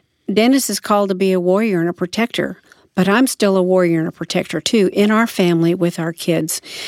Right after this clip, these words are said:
And so I think it's calling out that quality that God built into our sons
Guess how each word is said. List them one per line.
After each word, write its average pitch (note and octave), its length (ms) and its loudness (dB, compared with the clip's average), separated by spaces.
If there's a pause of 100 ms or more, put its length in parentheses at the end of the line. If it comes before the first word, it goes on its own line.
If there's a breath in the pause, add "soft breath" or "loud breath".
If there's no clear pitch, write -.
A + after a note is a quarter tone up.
(180 loud breath)
And G3+ 160 4
so G#3 400 2 (120)
I G#3 100 0
think A3+ 300 0 (200)
it's - 340 -4 (400 soft breath)
calling A#3+ 540 0
out G#3 540 -2
that F#3+ 240 -2
quality G3 640 0
that F3 240 -6
God F#3 400 -2
built G#3 320 2
into F3+ 680 2
our F3 160 0
sons F3 680 2